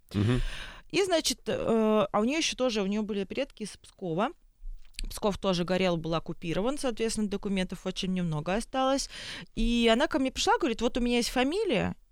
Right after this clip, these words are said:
Speaker 2: и я знаю, что они жили в деревне под Псковом, и ориентировочные годы".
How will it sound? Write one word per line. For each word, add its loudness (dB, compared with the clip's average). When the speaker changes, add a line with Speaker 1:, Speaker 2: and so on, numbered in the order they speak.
Speaker 2:
и 0
я 4
знаю, 4
что -2
они 2
жили 0
в -4
деревне 2
под -2
Псковом, -4
и 0
ориентировочные 0
годы". -4